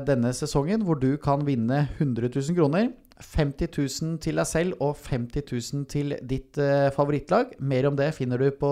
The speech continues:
våre hjemmesider, og vi kommer også til å oppdatere om Tribunekampen underveis i, eh, vår, eh, podcast, eh, utover i, eh, sesongen. Men, eh,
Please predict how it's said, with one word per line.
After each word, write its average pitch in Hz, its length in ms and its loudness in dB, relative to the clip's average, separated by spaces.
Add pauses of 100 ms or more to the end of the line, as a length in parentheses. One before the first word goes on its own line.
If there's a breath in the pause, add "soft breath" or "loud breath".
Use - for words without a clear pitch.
(160)
våre 131 300 2
hjemmesider, 120 480 0
og 143 60 2
vi 135 120 0
kommer 123 220 -2
også 120 240 -4
til 127 80 0
å 90 100 -2
oppdatere 120 720 0
om 117 180 -4
Tribunekampen 123 920 0
underveis 117 800 -2
i, 120 240 -2
eh, 120 100 2
vår, 117 360 0
eh, 120 120 2
podcast, 117 840 -4
eh, 120 120 0 (100)
utover 117 560 -4
i, 113 240 -6
eh, 117 320 -2
sesongen. 127 580 -4
Men, 139 240 -2
eh, 139 200 2